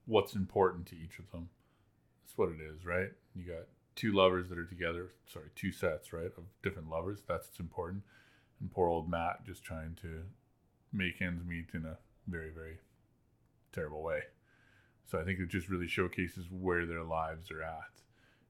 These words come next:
You know, like, Perrin's got it pretty figured out, would be a very safe way to put that, right? And, um, yeah, I, it's, everyday life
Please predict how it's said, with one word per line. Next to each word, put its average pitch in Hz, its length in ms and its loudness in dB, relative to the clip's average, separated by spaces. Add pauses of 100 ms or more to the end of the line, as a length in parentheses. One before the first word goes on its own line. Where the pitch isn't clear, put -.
You 78 80 -8
know, 78 120 -8
like, 80 140 -8 (100)
Perrin's 82 360 -4
got 80 280 0 (200)
it 101 260 -2
pretty 90 340 0 (120)
figured 78 320 -6
out, 71 220 -14 (300)
would 87 120 -8
be 82 140 -4
a 80 60 -4
very 80 280 -6
safe - 320 -14
way - 100 -16
to - 180 -20
put - 200 -12
that, - 220 -8 (640)
right? 90 240 -6 (220)
And, 78 300 -10
um, 73 260 -6 (380)
yeah, 80 120 -8
I, 76 180 -10 (840)
it's, - 220 -20 (580)
everyday 87 380 0
life 85 240 0